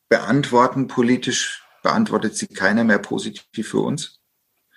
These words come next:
Und, ähm, gleichzeitig die anderen herauszufordern, dass sie sich dem Gleichen stellen.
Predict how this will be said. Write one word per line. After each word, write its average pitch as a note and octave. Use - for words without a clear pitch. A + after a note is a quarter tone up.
Und, A#2
ähm, A2
gleichzeitig G#2+
die B2
anderen B2
herauszufordern, A2+
dass G#2+
sie A2+
sich G#2
dem G2
Gleichen F#2
stellen. F2+